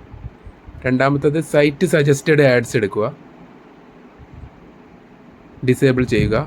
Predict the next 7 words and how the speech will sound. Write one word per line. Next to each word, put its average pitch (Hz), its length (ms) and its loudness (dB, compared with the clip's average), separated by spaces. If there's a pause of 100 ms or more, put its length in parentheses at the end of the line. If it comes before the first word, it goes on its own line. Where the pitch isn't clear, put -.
(2000)
ബാക്ക് 127 280 -2
ചെയ്ത് 113 260 0 (2500)
മൂന്നാമത്തെ 147 440 2
ഓപ്ഷൻ 147 220 -2 (220)
ആഡ് 147 240 2 (180)
മെഷർമെന്റ് 147 560 0
എടുക്കുക, 101 260 -4